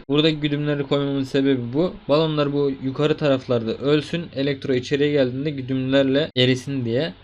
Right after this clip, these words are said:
Onun sebebi bu. Yani bu arka taraftan elektro ile girerler mi? Çok zor. İki patlatıcı da bakıyor. Videonun başında söylemeyi unuttum. Bir de süper okçuya da genelde dikkat etmeye çalışıyorum tuzak konusunda. Şöyle bakın. Süper okçuyla dalanlar bu köye direkt karşıdan dalamazlar.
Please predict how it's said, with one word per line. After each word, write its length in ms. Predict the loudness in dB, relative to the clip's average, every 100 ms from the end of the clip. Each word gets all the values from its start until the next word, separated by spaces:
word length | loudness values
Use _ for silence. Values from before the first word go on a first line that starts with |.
| -8
Onun 200 | -4 -4
sebebi 520 | 0 0 2 0 0
bu. 220 | 4 2 2
Yani 200 | -4 0
bu 100 | 6
arka 240 | 6 4 2
taraftan 440 | 2 2 0 0
elektro 540 | 2 2 0 0 2 4
ile 140 | 4
girerler 580 | 2 4 4 6 4 4
mi? 240 | 0 -2
Çok 240 | 4 4 4
zor. 200 | 4 2
İki 200 | 0 -2
patlatıcı 500 | -2 0 -2 -2 2
da 120 | 2
bakıyor. 400 | 2 0 0 0 -4
Videonun 340 | -4 0 0 2
başında 280 | 2 0 -2
söylemeyi 400 | 2 2 2 0
unuttum. 360 | -2 -2 -2
Bir 80 | 0
de 180 | 2 0
süper 200 | 2 4
okçuya 360 | 4 0 0 2
da 80 | 2
genelde 460 | 2 0 0 -2
dikkat 240 | -4 -2 -2
etmeye 300 | -2 -6 -4
çalışıyorum 480 | -4 -6 -8 -10
tuzak 320 | -6 -2 -2 -2
konusunda. 600 | -2 -2 -6 -2 -4 -4 0
Şöyle 240 | 2 4
bakın. 320 | 4 2 -2 -6 -14 -20 -12
Süper 280 | 2 6 6
okçuyla 440 | 4 2 2 6
dalanlar 500 | 6 4 4 2 2
bu 120 | -2
köye 340 | 2 2 2 -2 -14 -20 -6 2
direkt 220 | 2 4
karşıdan 600 | 2 2 0 0 0 4
dalamazlar. 640 | 4 6 4 0 -2 -4